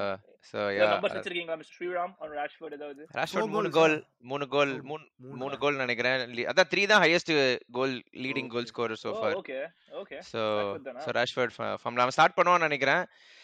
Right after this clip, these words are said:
Speaker 1: But ஆனா அது
Speaker 2: Of
Speaker 1: கொஞ்சம்
Speaker 2: course.
Speaker 1: தெரியலடா. சவுத்கேட் அவனை ரைட் சைடுல ஆடுறான். கோல் அடிச்சிட்டான்னு சொல்லிட்டு ரைட் சைடு, I, I don't know. Sometimes அவன் நல்லா இன்கன்சிஸ்டன்ட் ராஷ்வர்ட் ரைட் சைடுல. So,
Speaker 3: எனக்கு actually I wish ராஷ்வர்ட் லெஃப்ட், கேன், சாக்கா நல்லா
Speaker 1: சாக்கா.
Speaker 3: இருக்கும்னு நினைக்கிறேன்.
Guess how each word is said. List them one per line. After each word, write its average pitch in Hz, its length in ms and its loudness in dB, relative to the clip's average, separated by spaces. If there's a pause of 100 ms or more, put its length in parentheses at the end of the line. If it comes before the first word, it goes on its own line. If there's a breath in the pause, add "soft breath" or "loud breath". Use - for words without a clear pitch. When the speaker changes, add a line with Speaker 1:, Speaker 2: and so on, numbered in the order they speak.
(140)
Speaker 1:
But 170 120 8
ஆனா 185 160 10 (220)
அது 147 180 -2
Speaker 2:
Of 165 80 -8
Speaker 1:
கொஞ்சம் 165 220 2
Speaker 2:
course. - 20 0
Speaker 1:
தெரியலடா. 185 300 8 (120)
சவுத்கேட் 175 400 6
அவனை 147 180 4
ரைட் 151 260 4
சைடுல 147 240 4
ஆடுறான். 123 400 6 (260)
கோல் 160 180 4
அடிச்சிட்டான்னு 165 400 4
சொல்லிட்டு 156 300 0
ரைட் 143 300 2
சைடு, 139 180 4
I, 127 180 4
I 117 140 0
don't 127 200 0
know. 123 120 -2 (100)
Sometimes 135 420 0
அவன் 135 120 2
நல்லா 131 200 4
இன்கன்சிஸ்டன்ட் 135 640 -2
ராஷ்வர்ட் 113 380 -2
ரைட் 110 200 -2
சைடுல. 98 320 -6
So, - 180 -8 (380)
Speaker 3:
எனக்கு 175 380 -10
actually 180 340 -8
I 180 160 -4
wish 180 300 -6
ராஷ்வர்ட் 170 520 -10
லெஃப்ட், 156 380 -12 (500)
கேன், 170 320 -8 (140)
சாக்கா 160 420 -10
நல்லா 147 220 -10
Speaker 1:
சாக்கா. 110 180 0
Speaker 3:
இருக்கும்னு 147 320 -6
நினைக்கிறேன். 127 380 -14